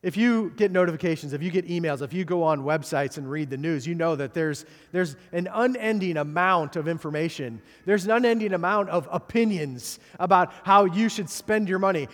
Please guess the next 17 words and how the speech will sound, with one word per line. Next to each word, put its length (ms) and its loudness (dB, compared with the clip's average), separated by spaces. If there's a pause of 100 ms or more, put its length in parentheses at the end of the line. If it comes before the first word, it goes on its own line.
(120)
how 80 4
you 100 4
should 220 -2
live 260 2
your 160 -2
life, 400 2 (320)
where 340 6
you 160 4
should 240 -4
shop, 760 0
what 160 -2
kind 160 6
of 80 2
clothes 440 4
you 80 -4
should 220 -6
buy, 400 0